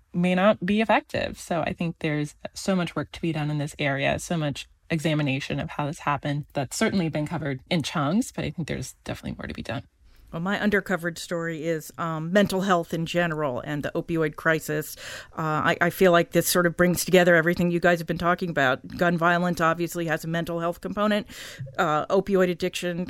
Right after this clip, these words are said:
Speaker 2: often, although not always, has a mental health component. The fallout just from being isolated for almost two years has a huge mental health component. And I just, I feel like there's more mental anguish than we've ever seen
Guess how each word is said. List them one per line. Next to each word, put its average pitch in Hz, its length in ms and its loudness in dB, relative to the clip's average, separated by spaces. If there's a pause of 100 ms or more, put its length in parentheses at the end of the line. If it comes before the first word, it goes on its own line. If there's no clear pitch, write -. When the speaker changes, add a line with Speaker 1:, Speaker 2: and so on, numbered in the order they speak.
(120)
Speaker 2:
often, 185 640 2 (160)
although 165 220 -4
not 151 180 -2
always, 156 380 0
has 160 160 -4
a 165 40 -4
mental 160 340 -4
health 151 260 -6
component. 170 520 -6 (280)
The 175 160 0
fallout 196 640 4
just 202 260 0
from 202 360 -2 (100)
being 196 320 2
isolated 190 680 2
for 160 400 -2
almost 165 440 -4
two 190 100 -2
years 156 460 -6 (260)
has 196 160 0
a 208 40 4
huge 226 440 2
mental 160 280 -2
health 151 260 -6
component. 135 600 -10
And 151 320 -8
I 156 140 -6
just, 165 240 -12
I 180 80 -4
feel 190 240 -4
like 180 200 -2
there's 190 220 0
more 202 200 2
mental 190 420 2
anguish 175 460 0
than 175 160 -4
we've 170 160 -4
ever 160 240 -2
seen 185 480 -2